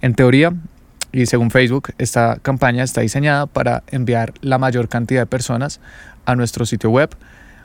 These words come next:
aplicación o, eh, Messenger o incluso, mm, WhatsApp, aplicaciones de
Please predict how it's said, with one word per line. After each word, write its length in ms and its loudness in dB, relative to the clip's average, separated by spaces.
aplicación 680 0
o, 300 2
eh, 300 0
Messenger 460 2
o 220 4
incluso, 440 0
mm, 200 -2
WhatsApp, 380 2
aplicaciones 580 0
de 280 0